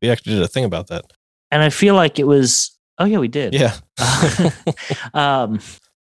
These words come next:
Speaker 2: sorry, sometimes I can never remember exactly what we talked about. Uh, but I think those three are still trying to hold on and trying to find ways of staying afloat until the end of this.
Speaker 1: Right.
Speaker 2: Here's the thing. From a personal standpoint, I feel like if they can survive the pandemic,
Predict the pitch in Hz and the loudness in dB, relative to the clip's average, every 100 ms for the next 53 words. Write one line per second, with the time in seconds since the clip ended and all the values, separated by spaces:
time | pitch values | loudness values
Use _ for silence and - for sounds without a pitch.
0 | _ _ - 240 147 170 190 180 156 139 | _ _ 0 2 2 4 4 6 4 2
1 | 156 143 131 113 98 120 151 143 113 101 | 2 4 2 2 0 -2 -2 -2 -2 -4
2 | 113 160 143 92 80 _ _ _ _ 120 | -4 -6 -8 -10 -10 _ _ _ _ -6
3 | 120 117 - 143 175 170 240 269 - 147 | -6 -6 -8 -4 -2 -2 -2 -4 -8 -6
4 | 143 156 196 - 185 147 - 160 - 127 | 0 0 0 -2 -4 -4 -4 -6 -4 -4
5 | 120 127 113 127 127 123 113 - 117 - | -2 -4 -2 -2 -2 -4 -4 -6 -6 -6
6 | 117 104 110 113 104 - 113 107 98 107 | -4 -4 -4 -4 -8 -8 -6 -6 -6 -8
7 | 104 113 113 101 92 107 127 160 180 - | -6 -6 -6 -6 -6 -4 -4 -6 -8 -12
8 | _ _ _ _ - 98 95 - _ _ | _ _ _ _ -8 -6 -6 -10 _ _
9 | _ _ - 226 220 151 127 92 95 127 | _ _ -4 -4 -2 -4 -4 -4 -6 -6
10 | 113 190 202 196 170 185 180 - 185 180 | -2 -2 0 -2 -2 -4 -4 -4 -6 -4
11 | - 120 - 143 131 120 110 - _ _ | -6 -6 -4 -4 -2 -2 -4 -8 _ _
12 | _ _ _ _ _ 143 131 - 135 143 | _ _ _ _ _ -8 -8 -4 -2 -2
13 | 160 165 143 151 113 104 98 117 117 - | -2 -2 -2 -4 -4 -4 -4 -4 -6 -6
14 | 107 90 87 90 139 190 | -6 -6 -8 -6 -6 -8